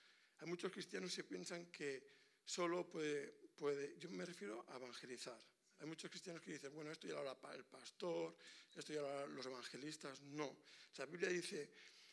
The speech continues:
la Biblia dice que, eh, un momentito, ¿eh? "Id y predicar a todo el mundo el evangelio, a toda criatura. Es el deber de todo cristiano predicar la bondad de Dios".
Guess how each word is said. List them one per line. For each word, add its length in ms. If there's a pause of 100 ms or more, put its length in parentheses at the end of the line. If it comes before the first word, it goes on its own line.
(460)
la 140
Biblia 260
dice 600
que, 540 (160)
eh, 640 (640)
un 60
momentito, 500
¿eh? 80 (1700)
"Id 220 (440)
y 120
predicar 580 (440)
a 80
todo 200
el 60
mundo 500 (280)
el 140
evangelio, 640
a 80
toda 320
criatura. 540 (380)
Es 140
el 120
deber 280
de 100
todo 240
cristiano 480
predicar 420
la 80
bondad 260
de 120
Dios". 380